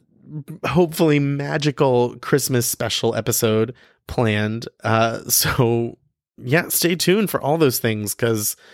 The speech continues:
the rest of this year is gonna move fucking fast in Making a Martini world. So,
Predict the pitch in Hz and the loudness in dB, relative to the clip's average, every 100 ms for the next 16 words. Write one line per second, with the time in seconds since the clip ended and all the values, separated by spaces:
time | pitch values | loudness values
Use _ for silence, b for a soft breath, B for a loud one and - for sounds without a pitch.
0 | B B B B - 110 151 - 180 165 | B B B B -6 0 0 0 -2 -2
1 | 165 160 160 127 127 120 127 120 127 139 | 2 2 4 4 2 0 -2 0 0 2
2 | 139 135 - 143 135 143 143 - 143 143 | 0 -2 -4 -4 0 0 -2 -4 0 2
3 | 127 107 - 120 113 107 107 107 110 107 | 2 0 -4 0 0 0 -4 -2 -2 -2
4 | 113 110 107 101 110 104 104 - 117 120 | -4 0 -2 -2 -4 -4 -6 -10 -10 -8
5 | - 117 113 | -6 -6 -8